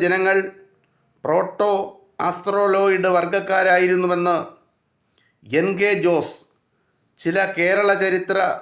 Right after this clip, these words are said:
സഭാ പ്രശ്നങ്ങളിൽ പ്രസ്താവിക്കുന്നുണ്ട്. ക്രിസ്തു വർഷാരംഭത്തിൽ കേരളത്തിലെ ജനങ്ങളിൽ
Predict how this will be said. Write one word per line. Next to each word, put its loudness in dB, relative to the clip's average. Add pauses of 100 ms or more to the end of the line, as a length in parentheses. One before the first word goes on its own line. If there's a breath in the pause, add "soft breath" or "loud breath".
(120)
സഭാ 0 (120)
പ്രശ്നങ്ങളിൽ -2 (1700)
പ്രസ്താവിക്കുന്നുണ്ട്. 0 (1300)
ക്രിസ്തു -4
വർഷാരംഭത്തിൽ 0 (720)
കേരളത്തിലെ 0
ജനങ്ങളിൽ 0